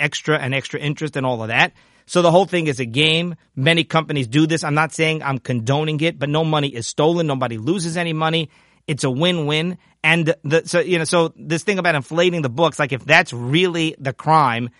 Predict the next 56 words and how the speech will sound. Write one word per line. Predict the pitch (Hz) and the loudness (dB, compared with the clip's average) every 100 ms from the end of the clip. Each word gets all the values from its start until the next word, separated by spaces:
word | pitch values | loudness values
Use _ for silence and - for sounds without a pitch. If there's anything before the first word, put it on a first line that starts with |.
| _ _ | _ _
then | 131 147 139 135 | 0 2 0 -4
that's | 151 165 | 0 2
not | 170 147 | 2 0
something | 165 156 | -2 -4
Letitia | 143 127 151 147 | -4 -4 -4 -4
James | 117 147 139 123 | -2 -2 -2 -4
should | 143 | -2
ever | 160 151 147 | 0 0 -2
be | 139 | 0
wasting | 147 139 131 | 0 0 -2
her | 127 | -2
time | 147 160 | 2 2
with, | 139 127 | 2 -6
especially | - 233 - 151 117 - _ _ _ | 0 0 0 -8 -10 -14 _ _ _
look | 269 226 | -2 0
at | 185 | -2
what's | 170 - | -6 -2
going | 175 165 | -2 0
on | 165 | 0
in | 143 | -2
New | 135 | 0
York. | 220 190 | 2 2
Look | 240 220 | 0 -2
at | |
the | 160 | -2
real | 196 170 | 0 0
crime | - - 220 302 240 | -2 -4 0 0 0
in | 139 | -4
New | 127 | -4
York. | 131 127 - - _ _ | -2 -4 -6 -20 _ _
Whether | - 175 180 | 0 2 2
it, | 175 | 2
that's | 175 - | 0 0
technically | - 208 208 170 | -2 -2 -2 -2
under | 202 185 | -2 -2
Letitia | 151 170 202 143 | -4 -4 -6 -4
James' | 151 202 180 | -4 -4 -6
jurisdiction | - 190 170 - 185 - 135 | -4 -2 -2 -4 -6 -4 -4
or | |
not, | 151 233 180 - _ _ | -2 0 -2 -6 _ _
there's | 214 262 | -6 -6
an | 180 - | -8 0
awful | 254 262 180 | 0 0 -2
lot | 226 202 | -2 -2
of | 147 | -2
things | 226 190 | -4 -2
she | 180 | -4
could | 165 | -4
be | 151 | -4
focused | 196 220 175 151 | -2 -4 -4 -4
on. | 143 | -6
People | 139 226 208 175 | -6 -8 -6 -6
are | 147 | -6
really, | 170 254 202 | -6 -6 -4
really | 185 185 143 | -4 -4 -2
suffering, | 247 240 175 139 139 | 0 0 0 -4 -4